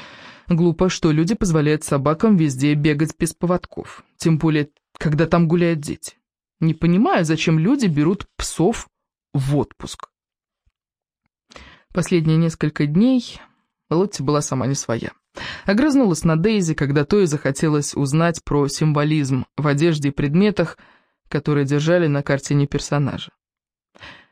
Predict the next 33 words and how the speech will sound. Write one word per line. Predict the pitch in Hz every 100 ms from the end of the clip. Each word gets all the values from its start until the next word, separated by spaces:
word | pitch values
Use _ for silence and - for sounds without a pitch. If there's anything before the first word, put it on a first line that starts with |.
| -
Дейзи | 196 254 226 214
не | 202 196
передала | 190 175 185 190
ей | 160 143
слова | 139 143 147 139 131 143
Стивена | - 143 139 135
Микера | 139 175 - 147
насчет | 139 143 - 156
соблазна | - 147 151 190 185 156
из | 139
Старого | - 151 143 143
Завета. | 147 151 131 - - _ _ _ _ -
На | 208
фреске, | 226 311 285 226
по | 220
его | 208
мнению, | 208 214 240 202 170
все | - 170
было | 160
отражено | 156 156 151 156 156
верно, | 170 262 151 131 - - - _ _ -
если | 160 - 147
знать, | 170 175
что | - 151 139 139
она | 147 165
пыталась | 160 147 156 151 147
соблазнить | 156 143 143 156 147
отца | 135 - 147
семейства, | - 160 185 202 - 160 147 - _ _ _ -
принявшего | 151 156 147 - 143
ее | 143 147
в | 143
эвакуации. | 143 143 139 123 - -